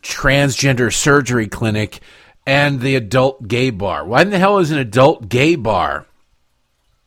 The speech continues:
sponsoring an event at a,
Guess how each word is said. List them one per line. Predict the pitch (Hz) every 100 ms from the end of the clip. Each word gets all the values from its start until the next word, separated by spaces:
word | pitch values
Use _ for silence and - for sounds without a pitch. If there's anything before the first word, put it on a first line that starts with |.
| _ - - _
sponsoring | - - - 139 151 160 147 135
an |
event | 123 104 131 123 101 - _ _ _ _ _ 131
at | 127 123
a, | 120 117